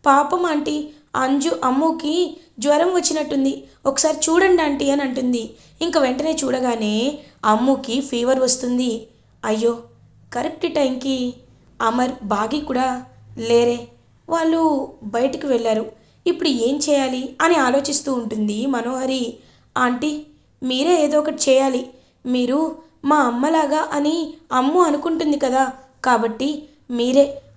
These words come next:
అమ్ముకి అన్ని సేవలు చేయాలంటీ. మీరు వెంటనే తన కోసం సూప్ తీసుకురండి" అని అంటారు. "ఏయ్, ఏంటి, జ్వరం వచ్చింది, టాబ్లెట్ వేస్తే తగ్గిపోతుంది. ఏ, నలుగురు ఉన్నారు కదా, టాబ్లెట్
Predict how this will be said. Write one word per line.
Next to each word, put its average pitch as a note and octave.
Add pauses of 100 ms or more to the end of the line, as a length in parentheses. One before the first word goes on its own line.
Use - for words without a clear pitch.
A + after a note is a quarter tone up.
(140)
అమ్ముకి C#4+ (420)
అన్ని C4+
సేవలు E4+ (100)
చేయాలంటీ. C#4 (400)
మీరు C#4+
వెంటనే C4+
తన C#4 (100)
కోసం C4+ (380)
సూప్ G4
తీసుకురండి" C#4+ (140)
అని D4+
అంటారు. C#4+ (160)
"ఏయ్, D4+ (760)
ఏంటి, D4+ (640)
జ్వరం B3
వచ్చింది, B3 (520)
టాబ్లెట్ C#4
వేస్తే E4
తగ్గిపోతుంది. C4+ (540)
ఏ, - (540)
నలుగురు B3+
ఉన్నారు D#4+
కదా, C#4+ (420)
టాబ్లెట్ C4